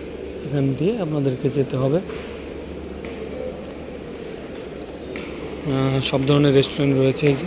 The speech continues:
রেস্টুরেন্ট, বিভিন্ন ধরনের রেস্টুরেন্ট রয়েছে দুই সাইডেই। প্রচুর পরিমাণ দোকান রয়েছে খাবার দাবারের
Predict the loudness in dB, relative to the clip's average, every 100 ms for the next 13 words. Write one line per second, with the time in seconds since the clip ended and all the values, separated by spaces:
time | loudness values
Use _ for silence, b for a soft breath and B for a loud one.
0 | -2 -2 -2 0 2 2 -2 -6 -6 -6
1 | -8 -8 -8 -8 -6 -2 2 4 4 4
2 | 4 2 2 2 0 0 2 2 2 4
3 | 4 4 0 2 2 4 6 6 6 6
4 | 8 8 8 8 8 6 8 6 4 4
5 | 6 6 8 6